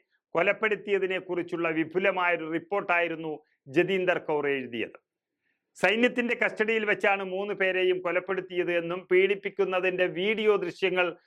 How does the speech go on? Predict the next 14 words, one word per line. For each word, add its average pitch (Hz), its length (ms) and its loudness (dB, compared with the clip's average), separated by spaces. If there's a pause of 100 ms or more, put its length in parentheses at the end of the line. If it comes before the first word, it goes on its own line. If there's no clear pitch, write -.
(180)
വൈറലായിട്ടുണ്ടെന്നും 185 1120 2
നാട്ടുകാരും 165 640 -2
സാക്ഷ്യപ്പെടുത്തുന്നു. 131 760 -6 (160)
എന്നാൽ 151 400 0 (380)
വിഷയത്തെപ്പറ്റി 226 800 2
അന്വേഷിച്ചു 180 580 -2
വരികയാണെന്നാണ് 151 840 -2
സൈന്യത്തിന്റെ 143 720 -4 (120)
പ്രതികരണം 135 520 0
വന്നത്. 92 300 -12 (680)
കൊല്ലപ്പെട്ടവരുടെ 196 760 2
കുടുംബാംഗങ്ങളുമായി 196 960 4
നേരിട്ട് 190 480 -2
സംസാരിച്ച് 175 640 -4